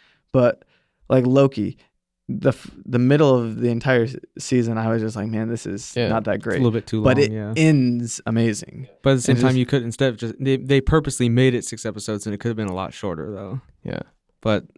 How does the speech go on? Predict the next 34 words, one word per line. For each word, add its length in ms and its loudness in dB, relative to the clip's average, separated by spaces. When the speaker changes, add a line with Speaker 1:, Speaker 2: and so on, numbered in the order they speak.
Speaker 2:
But 460 -2
I'm, 380 -2
it, 280 0
yeah. 300 -2
But 120 0
that's, 220 2
th-, 100 -2
th-, 120 -4
but 80 -2
that's 220 2
why 100 2
I 60 4
have 100 2
a 60 2
problem, 280 0
'cause 140 0
not 240 2
everyone's, 440 2
like, 120 -2
an 160 -6
avid 320 -4
watcher, 520 -4
Speaker 3:
Mm-hmm. 160 2
Speaker 2:
you 80 2
know, 100 2
Speaker 1:
Yeah. 180 6
Speaker 2:
not 180 0
everyone's. 440 -2
And 100 -2
so, 400 2
and 460 0
I 100 0
don't 180 2
think 240 0